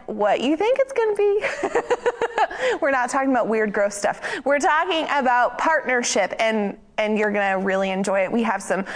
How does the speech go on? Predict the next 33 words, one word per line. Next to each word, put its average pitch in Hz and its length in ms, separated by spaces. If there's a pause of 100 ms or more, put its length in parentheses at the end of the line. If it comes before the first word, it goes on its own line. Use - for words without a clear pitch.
(220)
awesome 311 380
pictures 294 440
to 277 100
go 269 200
through, 254 480 (680)
and 240 600 (160)
it's 240 140
gonna 247 140
be 233 80
good. 247 200
But 226 160
right 285 240
now, 254 300 (240)
first, 254 300
if 226 160
I 220 80
could 262 100
have 269 120
the 247 80
T 247 180
V 226 280 (160)
turned 202 540
whenever 240 320
possible, 202 440
no 220 200
rush. - 320 (400)
Um, 220 160
but 226 140
secondly, 285 420
who's 415 560
on 269 540 (100)
and 262 180
watching? 226 600